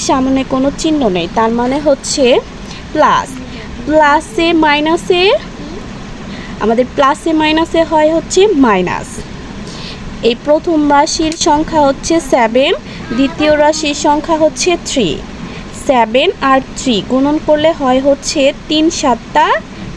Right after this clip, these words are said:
একুশ। প্রথম রাশিতে এর পাওয়ার হচ্ছে থ্রি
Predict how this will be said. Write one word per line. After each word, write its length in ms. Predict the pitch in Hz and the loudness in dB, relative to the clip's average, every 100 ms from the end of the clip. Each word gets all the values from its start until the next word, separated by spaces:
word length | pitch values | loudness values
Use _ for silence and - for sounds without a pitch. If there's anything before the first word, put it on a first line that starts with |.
| - - 370 | -10 0 2
একুশ। 460 | 392 320 240 156 196 - - 233 247 - - - - - - - | 2 2 2 2 -2 -8 -10 -12 -10 -12 -12 -12 -12 -14 -14 0
প্রথম 380 | 294 311 370 320 | 2 2 2 2
রাশিতে 560 | 311 311 - 320 - 311 320 - - | 4 2 2 -4 -2 0 0 -4 -2
এর 200 | 320 311 - | 0 0 2
পাওয়ার 260 | 302 302 320 | 4 4 4
হচ্ছে 400 | 311 302 - 330 311 | 0 -2 -2 -2 -2
থ্রি 240 | - 294 | -6 0